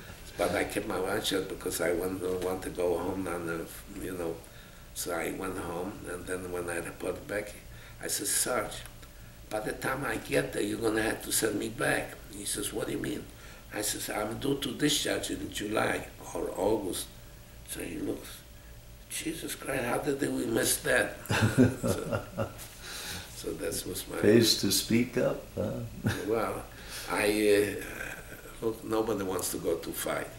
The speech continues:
Speaker 1: you know. It's, it's a horrible thing, war.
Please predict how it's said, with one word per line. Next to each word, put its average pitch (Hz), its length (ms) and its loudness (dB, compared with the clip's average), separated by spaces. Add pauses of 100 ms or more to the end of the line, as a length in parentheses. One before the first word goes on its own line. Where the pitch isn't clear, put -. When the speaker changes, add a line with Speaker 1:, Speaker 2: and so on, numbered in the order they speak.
(160)
Speaker 1:
you 87 80 -8
know. 78 180 -6 (2250)
It's, - 360 -8 (760)
it's 73 200 -6
a 85 80 -2
horrible 98 460 0
thing, 85 280 -8 (460)
war. 80 240 2